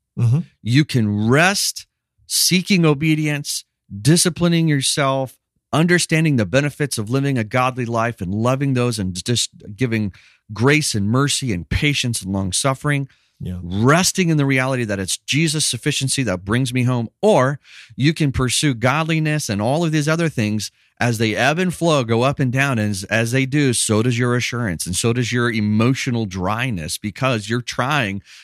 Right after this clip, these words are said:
Speaker 2: to find comfort in yourself and in your
Speaker 1: Mm-hmm.
Speaker 2: self-sacrificing, and it cannot be found. This is why Paul says, "I am," present tense, "the greatest sinner I know." And where does he find his hope?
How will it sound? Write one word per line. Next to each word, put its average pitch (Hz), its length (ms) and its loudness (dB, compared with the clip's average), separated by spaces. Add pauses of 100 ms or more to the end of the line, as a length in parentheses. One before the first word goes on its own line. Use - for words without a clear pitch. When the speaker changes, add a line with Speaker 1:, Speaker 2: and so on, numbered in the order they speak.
(100)
Speaker 2:
to 113 80 -2
find 104 380 -4
comfort 160 640 -2
in 107 180 -2
yourself 90 800 -4 (320)
and 107 140 0
in 107 100 0
your 101 120 0
Speaker 1:
Mm-hmm. 101 80 0
Speaker 2:
self-sacrificing, 98 1160 -2
and 98 140 -4
it 92 140 -6
cannot 127 640 -2
be 95 100 -6
found. 104 400 -2
This 110 140 -6
is 120 120 -10
why 110 140 0
Paul 113 240 -6
says, 110 320 -4 (380)
"I 117 280 2
am," 123 280 0
present 104 400 -4
tense, 107 260 -4
"the 101 80 -8
greatest 104 340 -4
sinner 113 220 -2
I 98 140 -2
know." 107 300 -2 (200)
And 104 160 -2
where 117 160 2
does 123 160 2
he 117 120 -2
find 101 280 -2
his 104 160 -2
hope? - 300 -4